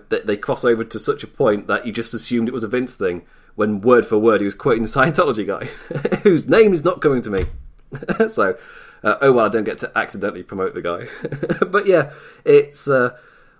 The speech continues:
I'm really loving the Dark Order stuff. Uh, not, it's one of those things where on Twitter it seems like it's quite down and people are like, "Stop doing the Vince McMahon stuff." But personally, for me, I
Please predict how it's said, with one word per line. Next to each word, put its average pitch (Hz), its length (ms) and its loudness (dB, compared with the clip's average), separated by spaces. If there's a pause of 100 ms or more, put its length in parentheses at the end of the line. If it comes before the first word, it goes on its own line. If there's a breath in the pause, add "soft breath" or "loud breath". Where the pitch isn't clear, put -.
I'm 139 160 2
really 147 220 4
loving 135 240 6
the 113 80 0
Dark 110 240 0
Order 101 180 0
stuff. - 440 -6
Uh, 104 140 -2 (280)
not, 196 340 0
it's 180 200 0
one 220 100 8
of 214 40 2
those 196 120 4
things 190 140 4
where 165 180 2
on 180 100 2
Twitter 175 240 0
it 98 80 0
seems 123 240 -4
like 117 160 -2
it's 139 120 -10
quite 120 320 0
down 123 260 2
and 123 80 -4
people 123 240 -2
are 107 40 2
like, 107 160 0
"Stop - 280 -2
doing 180 180 4
the 165 60 0
Vince 175 220 0
McMahon 165 360 0
stuff." - 380 -4 (480 soft breath)
But - 240 2
personally, 147 460 0
for 143 140 -2
me, 147 380 4
I 113 460 4